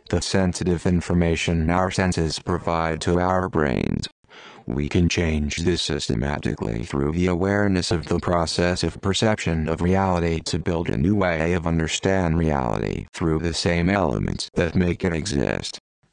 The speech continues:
Architecture of concept is a way of knowledge about how to understand creation through disarticulation of senses, understanding instead of conventional status of titles,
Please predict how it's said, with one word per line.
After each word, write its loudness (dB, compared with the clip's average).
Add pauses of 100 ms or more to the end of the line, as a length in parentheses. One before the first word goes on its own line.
(760)
Architecture -2
of -4
concept 0
is -2
a -2
way 0
of -2
knowledge -2
about 0
how 0
to 2
understand 0
creation 2
through -2
disarticulation -2
of -4
senses, -2 (280)
understanding 0
instead 2
of 0
conventional 2
status -2
of -2
titles, 0